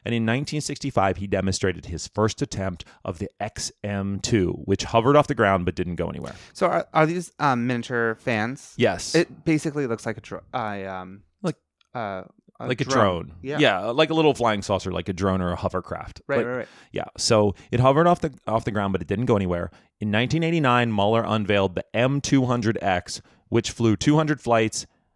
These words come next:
Speaker 1: as, as, as high as fifty feet. So,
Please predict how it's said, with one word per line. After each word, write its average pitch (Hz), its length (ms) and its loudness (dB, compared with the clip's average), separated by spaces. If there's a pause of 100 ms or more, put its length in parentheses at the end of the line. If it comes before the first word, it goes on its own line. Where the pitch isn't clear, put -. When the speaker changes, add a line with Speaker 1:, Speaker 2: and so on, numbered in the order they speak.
(280)
Speaker 1:
as, 104 220 0 (220)
as, - 260 -2 (100)
as 101 140 -2
high 104 260 4
as 90 220 -2
fifty 120 260 -2
feet. 98 460 -4 (1080)
So, 98 640 0